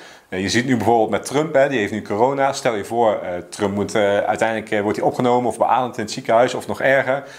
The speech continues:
Ehm, dan zul je zien dat er heel veel mensen in paniek raken en hun aandelen gaan verkopen. Sterker nog, vandaag zag ik nog een berichtje op Discord. Ik zal hem heel even erbij pakken.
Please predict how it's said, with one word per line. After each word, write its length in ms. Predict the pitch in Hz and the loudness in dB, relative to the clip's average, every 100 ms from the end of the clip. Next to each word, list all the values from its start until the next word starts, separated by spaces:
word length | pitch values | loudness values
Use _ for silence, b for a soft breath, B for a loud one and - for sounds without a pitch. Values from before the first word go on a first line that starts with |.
| B B | B B
Ehm, 280 | 107 104 104 | 0 0 2
dan 100 | 113 | 0
zul 100 | 123 | 0
je 80 | 123 | -2
zien 160 | 131 | 0
dat 140 | 135 131 | 0 -2
er 80 | 90 | -2
heel 200 | 143 165 | 0 0
veel 80 | |
mensen 300 | 135 131 120 | 0 -2 -2
in 60 | 107 | -6
paniek 260 | 110 131 131 | -4 -4 2
raken 340 | 120 117 113 | 2 2 -2
en 60 | 107 | -6
hun 280 | 104 - - | -6 -10 -2
aandelen 380 | 113 120 113 | -2 -2 -8
gaan 160 | 110 104 | -6 -6
verkopen. 460 | - 120 95 - - B B B | -4 0 0 -2 -12 B B B
Sterker 380 | - 139 139 147 | 0 2 2 -2
nog, 160 | 143 | -10
vandaag 340 | - 107 117 151 | -10 0 2 2
zag 140 | 147 | -2
ik 60 | - | -6
nog 120 | 113 | -8
een 60 | 107 | -6
berichtje 300 | 110 120 107 | -6 -2 -4
op 100 | 82 | 0
Discord. 400 | 123 - 139 117 | -2 2 0 0
Ik 80 | |
zal 120 | - 113 | -2 0
hem 100 | 107 | 2
heel 120 | 147 | 0
even 120 | 113 | 0
erbij 280 | 87 104 131 | 2 2 2
pakken. 340 | 139 135 185 | -2 -4 -10